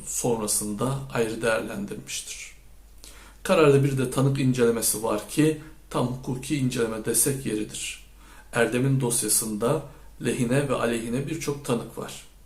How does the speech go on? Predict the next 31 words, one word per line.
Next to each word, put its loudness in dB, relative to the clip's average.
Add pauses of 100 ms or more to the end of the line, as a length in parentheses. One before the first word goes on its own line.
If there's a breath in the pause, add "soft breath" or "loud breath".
(560 loud breath)
Dosyada 4 (280 loud breath)
birçok 0
yargı 0
mensubu 0
arkadaşın -2
hayatlarını 0
karartan -2 (180)
kadrolu 2
gizli -2
tanıklar -4
olduğu -2
gibi 2 (540 loud breath)
dönemin 2
H -4
S 0
Y 0
K -2
üyesi 0
Ahmet -2
Hamsici -2 (300 loud breath)
ve 0
İbrahim -2
Okur -2
gibi 0 (280 loud breath)
kim -4
oldukları -2
belli 0
olan 0
tanıklar -4
da -6
var. -12